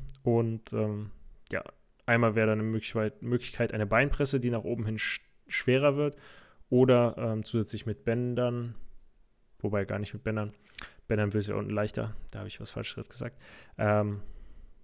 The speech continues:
ja, einfach eine Beinpresse mit Widerstand, die einfach nach oben hin schwerer wird. Weil wenn ihr an der Beinpresse noch, äh, Gummibänder macht, dann wird die ja nach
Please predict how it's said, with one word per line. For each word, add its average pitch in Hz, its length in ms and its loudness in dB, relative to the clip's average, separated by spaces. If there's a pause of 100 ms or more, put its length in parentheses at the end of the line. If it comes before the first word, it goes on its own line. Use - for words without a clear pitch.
(120)
ja, 107 80 -4
einfach 107 180 -4
eine 107 140 0
Beinpresse 104 480 -2
mit 110 220 -4
Widerstand, 113 520 0
die 107 120 -2
einfach 104 240 -2
nach 101 140 -2
oben 104 240 -2
hin 95 180 -6 (380)
schwerer 98 460 -2
wird. 98 240 -10 (260)
Weil 107 240 -2
wenn 104 120 2
ihr 98 180 -2 (480)
an 107 120 -2
der 104 60 0
Beinpresse 113 580 6
noch, 101 200 0 (220)
äh, 107 400 -4
Gummibänder 120 460 2
macht, - 420 -4
dann 107 200 -2
wird 107 160 -4
die 104 60 -4
ja 101 120 -2
nach 98 200 -8